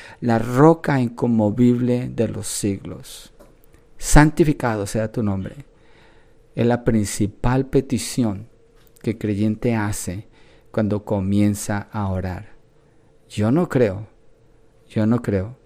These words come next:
que tengas el más mínimo sentido pensar que esto es para repetirlo. Hemos tomado casi una hora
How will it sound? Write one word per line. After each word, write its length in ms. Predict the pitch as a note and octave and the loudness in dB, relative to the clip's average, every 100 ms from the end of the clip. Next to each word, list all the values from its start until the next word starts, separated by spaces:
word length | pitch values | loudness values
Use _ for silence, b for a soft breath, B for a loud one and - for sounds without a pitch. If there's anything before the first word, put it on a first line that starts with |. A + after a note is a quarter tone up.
| _ | _
que 120 | - A2+ | -8 -2
tengas 640 | A2+ A2+ A#2+ A#2+ - - | 0 0 -2 -4 -10 -6
el 240 | C3 G#2+ | -2 0
más 400 | G#2 C#3 C#3+ - | 0 -4 -6 -8
mínimo 480 | B2 A2+ C#3 F3 F#3 | -4 0 2 2 -2
sentido 460 | C#3 A2 G2+ G2 - _ b b b b _ | -4 -6 -6 -10 -12 _ b b b b _
pensar 640 | G#2 G2 - D#3+ F3+ - b b b b b - | 2 2 4 4 4 -2 b b b b b -2
que 100 | A#2 | -2
esto 200 | - A#2 | -2 -6
es 60 | |
para 220 | - G2+ | -2 -2
repetirlo. 640 | F#2+ F#2 F2+ - F2 F2+ A2+ - - _ _ _ _ _ _ _ _ - | -4 -6 -8 -10 -10 -12 -12 -14 -16 _ _ _ _ _ _ _ _ -4
Hemos 280 | G#2+ A2 - | -2 -2 -2
tomado 640 | A2 G#2 G#2+ A2 A2 - _ - _ _ _ - - | 0 2 4 4 2 -8 _ -20 _ _ _ -20 -20
casi 300 | - G2 - | -12 -10 -4
una 280 | G2 F#2 F#2 | -2 -2 2
hora 280 | G2+ G#3 | 2 2